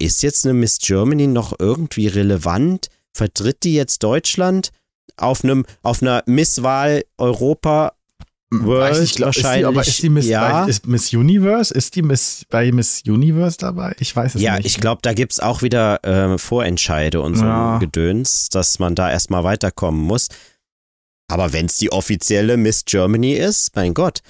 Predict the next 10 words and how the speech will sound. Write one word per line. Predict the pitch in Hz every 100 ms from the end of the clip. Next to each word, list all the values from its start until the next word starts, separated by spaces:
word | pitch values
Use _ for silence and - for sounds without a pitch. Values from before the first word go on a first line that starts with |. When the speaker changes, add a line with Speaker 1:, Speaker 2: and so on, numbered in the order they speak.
| -
Speaker 1:
Das | 113 143
ist | 185
ein | 202
Titel, | - 208 226
es | 208 160 175
ist | 165
ein |
Sprungbrett, | 156 - 135 143 175 - 185 -
man | 135
weiß, | 123 123 - -